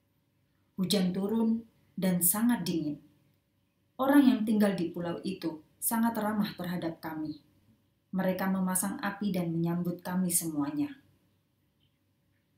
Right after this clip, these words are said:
Paulus mengumpulkan ranting-ranting dan membuangnya ke dalam api. Kemudian, seekor ular beracun keluar dari dalam api karena panasnya,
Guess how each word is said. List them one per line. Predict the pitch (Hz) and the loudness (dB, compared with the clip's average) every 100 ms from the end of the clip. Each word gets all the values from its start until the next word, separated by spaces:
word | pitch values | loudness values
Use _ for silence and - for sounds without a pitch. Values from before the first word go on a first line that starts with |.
| _ | _
Paulus | _ 262 277 302 240 | _ 6 6 6 4
mengumpulkan | 208 202 196 220 226 226 | 4 4 4 2 2 0
ranting-ranting | 208 185 180 175 180 175 180 175 - - _ | 0 -2 -2 -4 -4 -4 -2 -4 -6 -14 _
dan | 190 180 170 | -2 0 0
membuangnya | 170 165 175 190 208 208 | -2 -2 0 2 2 0
ke | 175 | -2
dalam | 160 156 - | -4 -4 -8
api. | 170 170 156 147 - _ _ _ _ _ _ _ _ _ _ _ _ _ _ | -10 -12 -8 -10 -12 _ _ _ _ _ _ _ _ _ _ _ _ _ _
Kemudian, | 214 196 196 175 190 190 185 - - _ _ | 0 2 2 2 0 2 0 -4 -14 _ _
seekor | - - 262 269 262 254 | -4 -2 0 0 0 0
ular | 226 233 233 | 0 0 0
beracun | 190 185 180 208 190 185 | 0 0 -2 0 -2 -2
keluar | 202 208 208 185 | -2 0 2 2
dari | 180 175 | 0 0
dalam | 170 170 165 | -2 -2 -4
api | - 202 - 226 | -8 -8 -6 -4
karena | 190 185 180 | -4 -4 -4
panasnya, | 175 165 175 - 170 151 | -6 -6 -4 -4 -4 -8